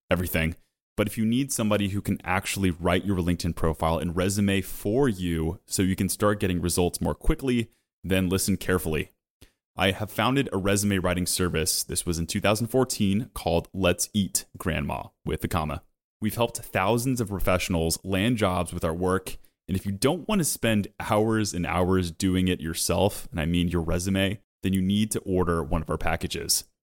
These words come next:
Just head on over to let's eat grandma dot com forward slash podcast,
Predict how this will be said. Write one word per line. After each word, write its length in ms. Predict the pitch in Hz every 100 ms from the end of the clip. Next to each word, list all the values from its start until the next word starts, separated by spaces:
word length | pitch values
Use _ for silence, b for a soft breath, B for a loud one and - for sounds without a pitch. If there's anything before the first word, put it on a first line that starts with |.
| _
Just 160 | - 98
head 140 | 120
on 120 | 131 123
over 200 | 110 110
to 100 | 98
let's 240 | 92 92
eat 80 | 101
grandma 300 | - 87 85
dot 220 | 85 78
com 420 | - 90 90 90
forward 380 | - 92 87 87
slash 320 | - 82 -
podcast, 680 | - 92 92 - 90 87 -